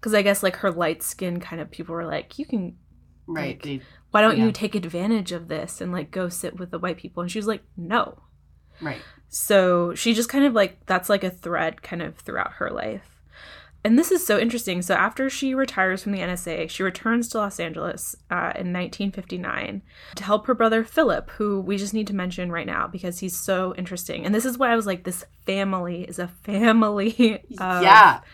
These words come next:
Speaker 1: like, just interesting stuff. So her brother Philip
Speaker 2: Yeah.
Speaker 1: Ahn was the first Korean American actor to receive a star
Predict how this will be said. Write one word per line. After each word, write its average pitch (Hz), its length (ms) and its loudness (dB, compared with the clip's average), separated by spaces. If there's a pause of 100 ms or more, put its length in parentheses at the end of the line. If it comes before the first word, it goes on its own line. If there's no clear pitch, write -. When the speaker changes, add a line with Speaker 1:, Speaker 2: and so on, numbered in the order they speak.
(440)
Speaker 1:
like, 175 680 -2 (340)
just - 360 -6
interesting 185 1000 -2 (560)
stuff. - 640 -6
So 196 420 4
her 202 180 2
brother 254 380 2
Philip 311 380 0 (120)
Speaker 2:
Yeah. 175 60 -2
Speaker 1:
Ahn 170 380 -4 (600)
was 196 520 4
the 190 120 -6
first - 640 -4
Korean 233 540 0
American 202 600 -4 (100)
actor 190 680 -6
to - 120 -8
receive 202 340 -4
a 208 60 -8
star 196 760 0